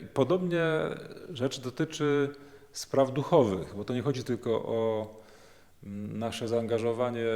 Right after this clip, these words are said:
czysto ludzkie, ale też popatrzmy, jak wycho-, wygląda profil naszej duchowości.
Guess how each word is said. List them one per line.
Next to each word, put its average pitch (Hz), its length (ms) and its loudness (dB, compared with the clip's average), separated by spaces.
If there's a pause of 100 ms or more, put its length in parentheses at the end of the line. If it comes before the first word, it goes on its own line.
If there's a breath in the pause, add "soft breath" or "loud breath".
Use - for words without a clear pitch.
(360)
czysto - 260 -2
ludzkie, 147 480 2
ale 117 180 0
też - 640 -2 (320)
popatrzmy, - 460 0
jak 147 220 2
wycho-, 123 300 -2
wygląda 131 880 2 (100)
profil 147 400 4
naszej 135 260 0
duchowości. 127 720 2